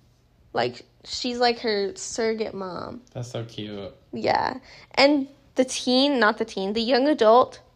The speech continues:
Speaker 1: he's a minor crime lord. And he
Speaker 2: <laughs>
Speaker 1: makes, how much money did he make?
Speaker 2: Well, he got a,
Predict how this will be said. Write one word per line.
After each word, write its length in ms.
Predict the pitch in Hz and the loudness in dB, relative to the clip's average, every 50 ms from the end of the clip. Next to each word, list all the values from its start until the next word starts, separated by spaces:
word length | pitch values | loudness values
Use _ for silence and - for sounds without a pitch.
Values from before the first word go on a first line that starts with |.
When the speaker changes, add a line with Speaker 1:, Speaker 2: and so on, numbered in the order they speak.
| _ _ _ | _ _ _
Speaker 1:
he's 200 | - 269 262 269 | -2 2 4 4
a 60 | 262 | 6
minor 340 | 254 226 226 233 233 220 220 | 6 6 4 4 4 2 0
crime 380 | - - 214 208 214 214 233 | 0 2 2 4 4 4 2
lord. 420 | 247 240 240 247 277 294 277 285 - - _ _ _ _ _ - - | 2 4 4 4 4 4 2 0 -4 -10 _ _ _ _ _ -6 -4
And 100 | 294 294 | 0 0
he 80 | 262 | 2
Speaker 2:
<laughs> 140 | 254 254 247 | 4 8 8
Speaker 1:
makes, 440 | 254 262 285 - - - - - - - - - | 8 8 8 4 -2 -8 -8 -10 -12 -16 -20 -8
how 140 | - - 330 | -2 0 2
much 160 | 330 381 381 381 | 4 2 2 2
money 240 | 392 403 359 415 415 | 2 2 2 2 4
did 140 | 403 415 403 | 4 2 2
he 120 | 392 415 403 | 4 2 2
make? 480 | 403 415 427 440 440 440 440 - - _ _ _ _ _ _ _ _ _ _ _ _ _ _ _ _ | 4 2 2 2 2 0 -2 -8 -20 _ _ _ _ _ _ _ _ _ _ _ _ _ _ _ _
Speaker 2:
Well, 160 | - 117 127 | -6 -4 -4
he 100 | 127 131 | -4 -2
got 180 | 131 139 156 160 | 0 0 2 0
a, 140 | 147 120 | 0 -4